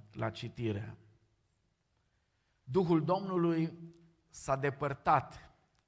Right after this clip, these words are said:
de la Saul și a fost muncit de un duh rău care venea de la Domnul. Slujitorii lui Saul i-au zis:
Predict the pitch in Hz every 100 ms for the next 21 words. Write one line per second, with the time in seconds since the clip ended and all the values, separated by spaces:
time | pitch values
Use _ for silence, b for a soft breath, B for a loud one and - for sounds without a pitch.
0 | _ 117 117 107 - 120 101 104 113 -
1 | _ _ _ _ _ b b b b b
2 | _ - 123 - 185 185 - - - 135
3 | 143 139 139 220 220 - - 123 135 139
4 | 139 139 202 160 - 151 160 170 123 101
5 | - _ _ _ _ _ _ _ _ _
6 | - 131 120 113 117 143 165 160 156 -
7 | _ _ _ _ 127 135 143 151 156 104
8 | 98 - _ _ _ _ _ _ _ _
9 | _ b b b b b - - 175 156
10 | 156 170 254 247 175 156 - - 190 202
11 | 196 156 143 135 127 156 113 - -